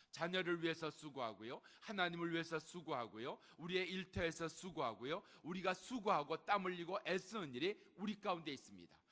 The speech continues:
근데 그 수고가 변해야 된다는 겁니다. 그 수고가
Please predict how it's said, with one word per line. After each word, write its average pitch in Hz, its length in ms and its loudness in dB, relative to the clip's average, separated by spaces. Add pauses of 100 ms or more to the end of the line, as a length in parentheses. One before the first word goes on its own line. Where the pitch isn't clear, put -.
(160)
근데 190 260 -8
그 202 240 -10
수고가 156 600 -4 (300)
변해야 147 520 -4
된다는 127 460 -8
겁니다. 73 320 -20 (480)
그 220 220 -2
수고가 156 640 0